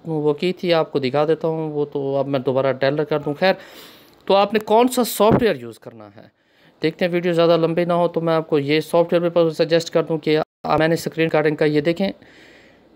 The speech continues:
दूसरे नंबर पर, फर्स्ट लाइन में दूसरे नंबर पर वी रिकॉर्डर, ये आप डाउनलोड कर लें। आपने देखा होगा स्टार्ट में यार कोई पैसा मत लगाओ, इसको डाउनलोड करें। डाउनलोड करने के बाद जब आपको वीडियो बनानी हो तो पच्चीस सेकंड की एक ऐड आती है, उसे देखें, उस ऐड को देखने के बाद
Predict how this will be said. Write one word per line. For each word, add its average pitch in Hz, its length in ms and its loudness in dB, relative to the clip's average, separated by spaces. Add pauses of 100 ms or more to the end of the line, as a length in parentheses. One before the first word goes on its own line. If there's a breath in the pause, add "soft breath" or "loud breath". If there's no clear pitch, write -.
दूसरे 208 420 2
नंबर 147 260 2
पर, 131 120 0
फर्स्ट 160 360 -2
लाइन 175 200 0
में 180 220 -4
दूसरे 170 280 -2
नंबर 170 220 0
पर 160 200 0
वी 165 320 2
रिकॉर्डर, 127 540 0 (560)
ये 143 240 2
आप 196 220 4
डाउनलोड 143 440 0
कर 175 160 -2
लें। 180 180 -2 (640 soft breath)
आपने 165 320 0
देखा 165 220 2
होगा 165 280 4
स्टार्ट 190 500 0
में 202 100 4
यार 190 200 4
कोई 175 200 4
पैसा 143 320 0
मत 160 200 -2
लगाओ, 156 420 2 (320)
इसको 160 200 0
डाउनलोड 156 480 2
करें। 160 280 -2
डाउनलोड 151 360 0
करने 160 220 -4
के 156 80 -2
बाद 151 260 0
जब 147 180 2
आपको 143 360 2
वीडियो 147 320 4
बनानी 160 280 2
हो 160 120 0
तो 147 140 -6
पच्चीस 160 400 -4
सेकंड 147 300 0
की 143 120 0
एक 135 180 2
ऐड 151 180 2
आती 151 220 2
है, 147 60 4
उसे 139 320 2
देखें, 147 460 0
उस - 260 -8
ऐड 151 240 0
को 151 120 -4
देखने 143 260 0
के 143 100 -4
बाद 139 200 0